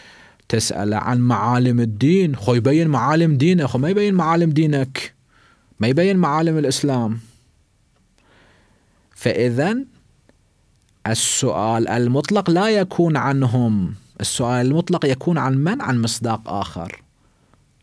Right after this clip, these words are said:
قال، قال بيده إلى صدره، يعني أشار إلى صدره:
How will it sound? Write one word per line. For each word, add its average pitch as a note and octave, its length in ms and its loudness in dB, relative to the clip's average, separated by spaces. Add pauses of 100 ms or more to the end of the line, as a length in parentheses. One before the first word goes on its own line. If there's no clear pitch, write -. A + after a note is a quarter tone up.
(1040)
قال، C3+ 320 -4 (1000)
قال A2+ 320 0
بيده G#2+ 560 -2
إلى F2 200 -6
صدره، C3 360 -6
يعني F#2+ 340 -6
أشار G#2+ 340 -6
إلى F2 240 -8
صدره: B2+ 420 -10